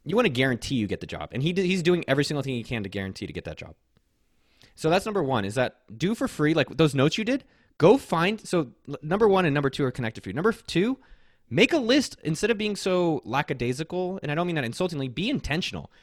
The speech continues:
These are five people that seem like they have lives that I wanna kind of, like, learn from and see if th-, their lives actually suck, or they're actually i-, interesting, or maybe it's not.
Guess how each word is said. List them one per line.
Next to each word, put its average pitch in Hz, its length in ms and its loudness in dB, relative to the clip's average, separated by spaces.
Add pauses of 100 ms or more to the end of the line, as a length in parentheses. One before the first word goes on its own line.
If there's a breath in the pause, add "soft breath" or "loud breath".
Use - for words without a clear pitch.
(260 soft breath)
These 247 200 0
are 330 80 2
five 214 220 2
people 180 240 -4
that 139 140 0
seem 170 260 -6
like 156 140 -2
they 135 100 -2
have 131 200 -2
lives 113 320 -2
that 113 80 -2
I 117 100 0
wanna 123 240 -2
kind 123 200 -8
of, 110 100 -8
like, 104 100 -6
learn 98 240 -6
from 196 200 -2
and 127 100 -4
see 143 100 -4
if 135 80 -4
th-, - 140 -18
their 123 140 -2
lives 127 180 2
actually 165 300 -6
suck, 196 520 -4 (760 soft breath)
or 139 200 4
they're 131 120 2
actually 160 420 0
i-, 139 160 -2
interesting, 190 500 -4
or 131 120 0
maybe 117 260 -2
it's - 160 -6
not. 131 300 -2